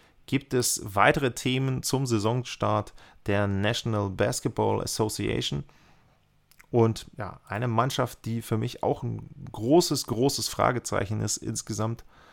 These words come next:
das sind die Philadelphia seventy-sixers.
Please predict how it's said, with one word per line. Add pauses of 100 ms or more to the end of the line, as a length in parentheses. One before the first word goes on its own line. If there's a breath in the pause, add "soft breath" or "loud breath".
(680 soft breath)
das
sind
die
Philadelphia
seventy-sixers.